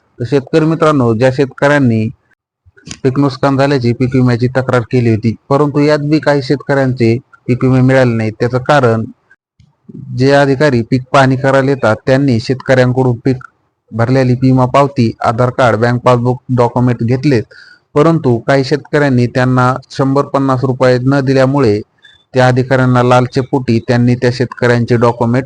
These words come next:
पुढे सबमिट केले नाहीत आणि त्यानुसार त्यांनी विमा, पीक विम्याचे नुकसान झाले नाही असे जाहीर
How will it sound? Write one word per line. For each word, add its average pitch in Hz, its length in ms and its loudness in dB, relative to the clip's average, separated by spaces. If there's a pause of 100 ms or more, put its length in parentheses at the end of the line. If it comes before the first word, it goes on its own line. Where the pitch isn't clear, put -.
पुढे 123 280 0 (120)
सबमिट 120 440 -2
केले 123 200 2
नाहीत 120 320 0 (160)
आणि 120 400 0 (540)
त्यानुसार 135 480 2
त्यांनी 131 540 0 (140)
विमा, 123 400 2 (480)
पीक 131 340 0
विम्याचे 139 320 0
नुकसान 135 380 0
झाले 131 240 2
नाही 123 220 0
असे 120 300 0
जाहीर 123 260 2